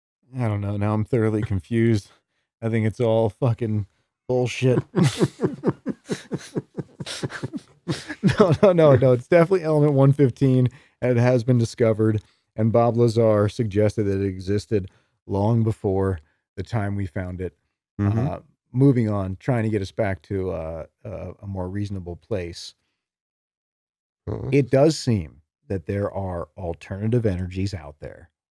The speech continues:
Speaker 2: Oh, yeah.
Speaker 1: other than oil. And right now, although we have this whole electric revolution of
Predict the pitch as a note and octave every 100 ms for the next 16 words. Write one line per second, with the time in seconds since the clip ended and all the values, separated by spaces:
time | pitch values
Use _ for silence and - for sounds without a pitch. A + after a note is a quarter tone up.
0 | - F3 G#2 A#2 C#3+ D#3 D3 A#2+ B2 A#2+
1 | C3+ D#3+ _ _ _ - G#2+ G#2+ G#2+ _
2 | _ _ - C#3 D3 B2 C3+ A#2+ F#2+ G2+
3 | A2+ A2+ G#2+ A#2 A2+ A2 - B2+ G#2+ F#2+
4 | _ - A2 F#2+ A#2 - - A#2+ G2+ A2
5 | G#2+ G2+ G2+ A#2 - F#2 F#2 G2